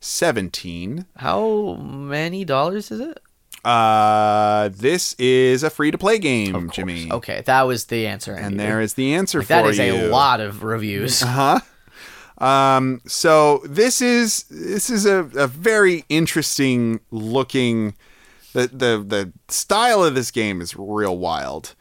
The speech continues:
Speaker 1: Um, it's almost, lo-, mm, I can't
Speaker 2: You
Speaker 1: even
Speaker 2: sent,
Speaker 1: describe
Speaker 2: you sent
Speaker 1: it.
Speaker 2: me the link.
Speaker 1: Yeah,
Speaker 2: I'll look
Speaker 1: you
Speaker 2: it
Speaker 1: should
Speaker 2: up
Speaker 1: take a
Speaker 2: too.
Speaker 1: look, 'cause it, it's, it's hard to describe. Uh, but all of these, like, scantily clad,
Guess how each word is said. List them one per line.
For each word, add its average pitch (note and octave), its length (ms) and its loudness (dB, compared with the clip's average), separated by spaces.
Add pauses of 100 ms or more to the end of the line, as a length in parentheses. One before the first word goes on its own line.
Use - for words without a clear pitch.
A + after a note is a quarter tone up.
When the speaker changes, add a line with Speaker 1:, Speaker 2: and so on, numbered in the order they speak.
(240)
Speaker 1:
Um, A#2 220 0
it's A#2+ 280 -8
almost, F4+ 600 0
lo-, C3+ 260 0
mm, A2+ 520 -4 (800)
I - 80 -2
can't F#3 220 2
Speaker 2:
You D3 60 4
Speaker 1:
even - 20 0
Speaker 2:
sent, - 140 2
Speaker 1:
describe A2 140 0
Speaker 2:
you G3+ 140 2
sent - 160 2
Speaker 1:
it. - 40 -2
Speaker 2:
me C3+ 100 0
the A2 100 -2
link. A2+ 240 -4
Speaker 1:
Yeah, C#3+ 180 4
Speaker 2:
I'll A2+ 60 2
look C3 80 0
Speaker 1:
you F#3+ 60 0
Speaker 2:
it A2+ 80 0
Speaker 1:
should G2+ 100 0
Speaker 2:
up C#3+ 60 -8
Speaker 1:
take C3 180 0
a A2+ 60 0
Speaker 2:
too. - 20 0
Speaker 1:
look, G2+ 360 -2 (120)
'cause A2 300 -2
it, G#3 260 0
it's, F3 320 -2
it's D3+ 200 -4
hard B2+ 260 0
to A2 80 -8
describe. G2+ 600 -2 (460)
Uh, B2 420 4
but B2+ 380 -2 (340)
all F3+ 220 4
of G#3+ 140 0
these, F#3+ 440 0
like, C#3 220 2
scantily G3 540 -2
clad, C3+ 680 2